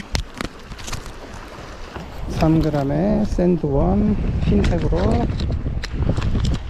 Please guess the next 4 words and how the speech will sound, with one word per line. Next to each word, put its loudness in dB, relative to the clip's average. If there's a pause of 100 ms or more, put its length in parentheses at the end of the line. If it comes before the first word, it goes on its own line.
(500)
자, 4
이제 2 (3250)
낚시를 0
시작해볼까요? 2